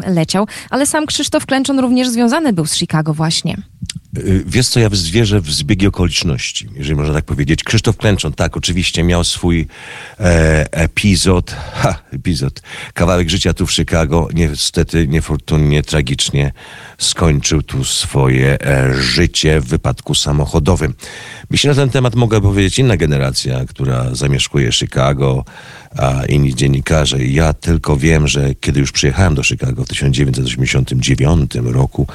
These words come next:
Speaker 2: Krzysztofa Klęczona już nie było, ale były miejsca, w których grał, odwiedzał i przyjaciele, z którymi był związany. Także też rzuciliśmy taki pomost w zasadzie Chicago,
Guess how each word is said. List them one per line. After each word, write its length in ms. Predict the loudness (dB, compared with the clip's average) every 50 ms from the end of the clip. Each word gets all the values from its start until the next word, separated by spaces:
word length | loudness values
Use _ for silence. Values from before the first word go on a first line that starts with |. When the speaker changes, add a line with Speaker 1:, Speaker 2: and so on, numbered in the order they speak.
| -14 -16 -16 -16 -16 -18 -18 -16 -8
Speaker 2:
Krzysztofa 440 | -4 -2 -2 0 0 0 0 0 0
Klęczona 640 | -2 0 0 0 0 2 2 2 4 4 2 2 0
już 420 | 0 0 0 0 0 -2 -2 -4 -6 _ -4 0
nie 280 | 2 4 6 6 4
było, 460 | 4 4 2 2 2 2 0 -2 0 2
ale 200 | 2 2 2 2
były 220 | 4 4 4 4
miejsca, 400 | 4 4 4 2 2 0 -2 -4
w 40 | -4
których 300 | -4 -4 -4 -2 -2 -2
grał, 440 | -2 0 0 2 2 2 2 2 0
odwiedzał 640 | 0 0 0 0 2 2 2 2 2 2 2 2 2 2 0
i 80 | -2 -2
przyjaciele, 680 | -2 -2 0 0 -2 -2 -2 0 0 0 0 0 -2 -4 -8 -14 -20 -18 -18 -20 -20 -16 -10
z 100 | -8 -4
którymi 320 | 0 2 2 4 4 2
był 280 | 2 2 0 0 0 -4 -6 -4 -2
związany. 800 | 0 0 0 2 2 2 2 2 2 2 2 2 0 -2 -4 -6 -8 -12 -16 -20 -18 -18 -18 -18 -20 -20 -20 _
Także 680 | -2 0 0 2 2 2 2 2 2 2 4 2 0 0 -2 _ _ _ _ _ -2
też 160 | 0 0 2
rzuciliśmy 360 | 2 0 0 0 2 2 2
taki 200 | 2 2 0 -4
pomost 760 | -4 -2 0 2 2 2 2 0 -2 -2 -4 -4 -6 -10 -14 -12
w 140 | -8 -8 -6
zasadzie 480 | -4 -2 -2 0 0 0 0 0 0 0
Chicago, 760 | 0 0 0 -2 0 0 2 2 2 2 2 2 2 0 -2